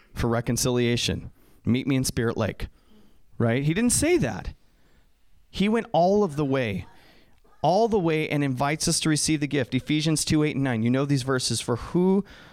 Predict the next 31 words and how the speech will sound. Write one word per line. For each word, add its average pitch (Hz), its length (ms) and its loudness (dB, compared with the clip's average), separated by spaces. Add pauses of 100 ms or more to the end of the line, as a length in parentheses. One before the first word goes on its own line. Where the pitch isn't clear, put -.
for 147 100 -2
you 139 540 0 (200)
are 139 120 0
saved 180 420 -2
by 190 140 0
grace 147 360 -2
through 147 160 0
faith, 131 440 -2
and 131 180 2
this 160 180 0
is 156 140 0
not 147 400 0
from 175 300 -2
yourselves. 156 720 0 (220)
It 143 100 0
is 131 160 0
God's 143 420 -2
gift, 127 480 -2 (200)
not 147 420 0
from 180 360 -2
works, 131 380 0
so 143 200 0
that 135 180 -2
no 120 260 2
one 127 220 0
can 123 220 0
boast." 104 540 -2 (1500)
You 180 360 2
didn't 156 420 -2
do 139 260 0
it. - 260 -4